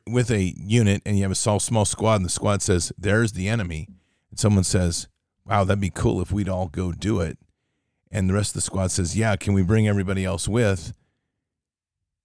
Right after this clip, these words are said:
And they look around, "Well, nobody else is gonna go." "Okay, well, let's just let the enemy be and we'll just sit and wait.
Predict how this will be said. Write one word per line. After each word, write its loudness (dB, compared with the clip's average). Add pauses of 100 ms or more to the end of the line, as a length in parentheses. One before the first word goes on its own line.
(140)
And 0
they 2
look -4
around, 2
"Well, 0
nobody 2
else -2
is -4
gonna 2
go." 2
"Okay, 2
well, 0
let's 0
just -4
let -2
the 0
enemy 2
be 0
and 0
we'll 0
just -2
sit 0
and 0
wait. -4